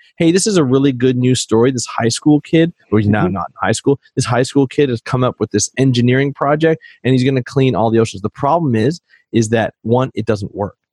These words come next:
Speaker 1: This is
Speaker 2: Hmm.
Speaker 1: the third round, and it hasn't worked yet. And the only thing that has done is because it has nets within the three fir-,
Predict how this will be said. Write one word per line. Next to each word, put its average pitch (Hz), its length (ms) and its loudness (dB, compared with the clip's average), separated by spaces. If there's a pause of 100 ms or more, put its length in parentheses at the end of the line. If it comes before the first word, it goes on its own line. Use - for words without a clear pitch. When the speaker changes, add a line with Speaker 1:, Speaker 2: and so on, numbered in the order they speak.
(320)
Speaker 1:
This 120 120 0
is 131 60 2
Speaker 2:
Hmm. 123 80 -2
Speaker 1:
the 120 40 -4 (180)
third 147 400 2 (100)
round, 110 600 -2
and 117 140 0
it 110 40 0
hasn't 117 360 -2
worked 107 340 -2
yet. 101 300 0 (240)
And 117 100 4
the 123 60 4
only 165 160 2
thing 165 160 2
that 107 120 2
has 120 400 -2
done 170 200 0
is 139 80 2
because 120 260 0
it 143 60 0
has 123 200 0
nets 107 400 0
within 113 220 0
the 104 80 0
three 113 220 0
fir-, 110 340 -2